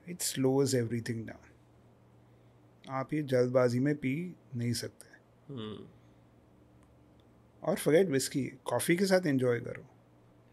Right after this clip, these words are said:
Speaker 1: राइट? मैं कई बार, महीने में तीन चार बार,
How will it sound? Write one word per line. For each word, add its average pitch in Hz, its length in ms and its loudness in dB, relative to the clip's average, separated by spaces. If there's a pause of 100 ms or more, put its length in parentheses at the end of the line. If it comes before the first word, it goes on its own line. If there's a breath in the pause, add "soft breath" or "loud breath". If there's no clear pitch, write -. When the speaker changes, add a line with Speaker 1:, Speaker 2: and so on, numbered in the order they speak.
(120)
Speaker 1:
राइट? 80 380 -6 (840)
मैं 135 120 0
कई 147 220 4
बार, 135 320 4 (1200)
महीने 120 280 0
में 131 160 -2
तीन 127 280 0
चार 120 220 4
बार, 107 260 -8